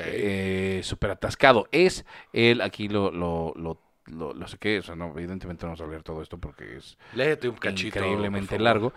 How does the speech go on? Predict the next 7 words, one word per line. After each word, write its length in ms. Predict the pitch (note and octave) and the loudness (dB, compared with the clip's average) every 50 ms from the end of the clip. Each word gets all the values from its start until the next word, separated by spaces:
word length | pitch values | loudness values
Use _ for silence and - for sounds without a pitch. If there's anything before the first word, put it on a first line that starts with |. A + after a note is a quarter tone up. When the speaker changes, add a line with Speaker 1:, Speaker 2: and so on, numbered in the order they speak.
| - - - - - | -8 -14 -14 0 4
Speaker 1:
No, 200 | D3+ F3 F#3 - | 4 4 8 8
pero 200 | F#3+ F3+ G3+ G3+ | 8 8 8 10
es 320 | F#3+ G#3 G#3 A3 G#3+ - | 12 12 12 12 12 8
el 180 | - F3 E3 D#3 | 4 4 4 6
que 100 | - E3 | 4 4
empieza 580 | D#3 C#3 - D3 C#3+ C#3 C3+ B2+ - C#3+ C#3+ C3+ | 4 4 4 6 8 8 6 6 6 4 4 4
con 460 | - - B2 A2+ A2 A2 A2 A#2 | 4 6 6 6 6 4 2 -2